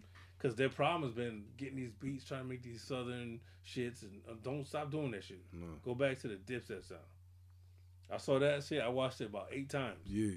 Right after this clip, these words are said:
Speaker 1: <laughs> I said, "This shit is
Speaker 2: Nah, the
Speaker 1: fire."
Speaker 2: video itself is dope,
Speaker 1: Yeah,
Speaker 2: yo.
Speaker 1: I said, "This is fire. Like, this
Speaker 2: Yeah.
Speaker 1: is, this is, this is New York shit, right?
Speaker 2: Yeah.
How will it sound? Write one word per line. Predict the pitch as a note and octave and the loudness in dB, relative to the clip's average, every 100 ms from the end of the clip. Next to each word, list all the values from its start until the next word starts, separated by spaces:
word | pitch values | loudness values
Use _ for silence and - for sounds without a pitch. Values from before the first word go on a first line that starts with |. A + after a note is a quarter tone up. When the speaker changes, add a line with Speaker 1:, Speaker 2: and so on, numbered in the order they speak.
| - | -2
Speaker 1:
<laughs> | - | -2
I | D3+ | -2
said, | C#3+ C#3 B2+ | 2 2 2
"This | B2 | 0
shit | A#2+ | -6
is | A#2+ | 2
Speaker 2:
Nah, | B2+ | 8
the | C3 | 10
Speaker 1:
fire." | G#2 | 10
Speaker 2:
video | G2+ C#3 C3+ | 10 12 12
itself | B2+ G#2+ C#3+ C#3 | 12 12 12 12
is | G#2 F2+ | 10 4
dope, | G2+ G2+ | 6 8
Speaker 1:
Yeah, | D3 F3 | 10 10
Speaker 2:
yo. | G#2 | 8
Speaker 1:
I | A#2+ | 6
said, | C#3 D3+ | 4 4
"This | |
is | G#2+ | 2
fire. | - D3 A#2 G2 | 6 8 10 6
Like, | F#2+ F#2 | 0 0
this | C3 | 2
Speaker 2:
Yeah. | G2+ | 2
Speaker 1:
is, | F2 D2+ | 2 4
this | C3 C3 | 4 4
is, | A2 - | 0 -4
this | C#3 C3 | -2 0
is | A#2 G2 | 0 -2
New | A#2 | 0
York | B2 A2+ G#2+ | 4 4 4
shit, | G2 - F2 | 0 -6 -6
right? | F2+ | -2
Speaker 2:
Yeah. | F#2 G#2+ G2 | 6 6 6